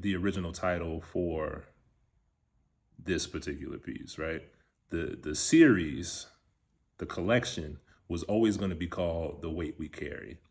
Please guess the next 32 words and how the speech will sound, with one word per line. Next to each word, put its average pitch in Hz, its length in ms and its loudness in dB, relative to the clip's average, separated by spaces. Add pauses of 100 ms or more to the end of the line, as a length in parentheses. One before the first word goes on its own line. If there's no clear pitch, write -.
(600)
This 123 200 6
one 135 180 6
went 113 160 2
through 104 180 4
a 90 60 0
few 101 340 2
other 107 240 2
names, 113 720 0
and 87 160 -4
I'll 87 160 -2
share 90 260 0
those 85 260 -4
other 87 200 -4
names 85 340 -6
tomorrow 87 520 -4
where 85 140 -4
we 82 120 -4
get 87 200 -6
into, 82 800 -6 (480)
uh, - 320 -6
titles - 720 0
and 82 100 -8
how 87 220 -2
I 85 60 0
pick 85 240 -10
titles 65 540 -4
and 87 120 -12
things 76 220 -12
like 80 180 -12
that. 82 300 -8
That'll 85 180 -4
be 82 340 -6